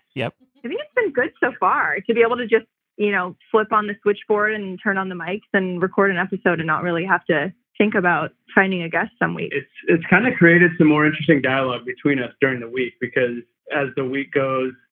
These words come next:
Speaker 3: and we know we have an episode coming up, you know, trying to figure out what kind of content, how, what we're gonna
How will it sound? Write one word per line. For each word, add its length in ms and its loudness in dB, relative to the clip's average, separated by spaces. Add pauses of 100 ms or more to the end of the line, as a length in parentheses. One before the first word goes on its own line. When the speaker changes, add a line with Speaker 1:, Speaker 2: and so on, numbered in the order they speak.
(340)
Speaker 3:
and 160 2
we 80 -2
know 140 -2
we 100 0
have 120 -2
an 60 -6
episode 440 0
coming 240 -4
up, 320 -10
you 100 4
know, 120 -2
trying 200 -2
to 120 -6
figure 220 2
out 240 -2
what 140 -4
kind 140 0
of 80 -6
content, 600 -2
how, 220 -2
what 160 2
we're 80 -12
gonna 140 -4